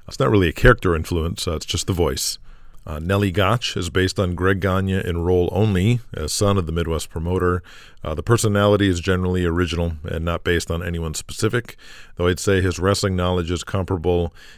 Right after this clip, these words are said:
and, uh, the idea that he's second generation but lacks the physical attributes and charismatic star power to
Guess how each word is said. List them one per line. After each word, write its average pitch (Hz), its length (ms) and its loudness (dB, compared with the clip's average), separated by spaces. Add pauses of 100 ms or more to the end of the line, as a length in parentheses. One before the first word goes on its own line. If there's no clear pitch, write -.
(120)
and, 80 340 -4
uh, 78 140 -2
the 90 160 -2
idea 87 320 2
that 87 160 -2
he's 92 160 -2
second 85 300 -4
generation 117 720 0
but 101 160 -2
lacks 92 280 -4
the - 60 -4
physical 82 460 -4
attributes 92 640 -2
and 78 240 -6 (400)
charismatic 92 560 2
star 120 340 4
power 87 420 2
to 80 360 -6